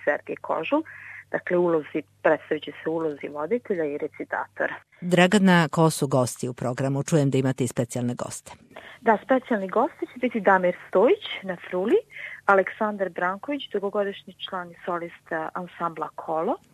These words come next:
Speaker 1: na Goču, Nenad Teofilović na bubnjevima i Aleksandar Aca Dinić na harmonici.
Speaker 2: To je zaista dobra ekipa. Još jedan put kažite gde i kada će se održati koncert.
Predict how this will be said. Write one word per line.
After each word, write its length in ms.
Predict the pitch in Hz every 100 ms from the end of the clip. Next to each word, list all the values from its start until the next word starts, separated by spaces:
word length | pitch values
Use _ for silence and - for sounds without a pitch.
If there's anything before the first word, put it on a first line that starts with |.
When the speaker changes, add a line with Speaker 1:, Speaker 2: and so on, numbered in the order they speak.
| -
Speaker 1:
na 120 | 160
Goču, 480 | 156 175 233 - - 311 - - - -
Nenad 320 | 226 233 202
Teofilović 800 | - 180 165 - 220 247 262 247 - -
na 80 | 180
bubnjevima 680 | 196 226 302 294 294 269 -
i 140 | 226 208
Aleksandar 560 | 196 - 190 175 170 -
Aca 320 | 175 - 170
Dinić 320 | 160 165 175 -
na 60 | 165
harmonici. 480 | 175 160 123 165 _ - - _
Speaker 2:
To 80 | -
je 60 | 127
zaista 360 | 135 123 -
dobra 300 | 143 151 139
ekipa. 380 | 127 - - - 143 113 - _ _ - - - - - - - -
Još 220 | 180 170
jedan 240 | 156 151
put 140 | 160 -
kažite 480 | 143 143 151 139
gde 240 | 143 156 156
i 140 | 143
kada 360 | - 151 180 220 - -
će 80 | 139
se 120 | 139
održati 320 | 135 127 -
koncert. 500 | 107 165 175 160 -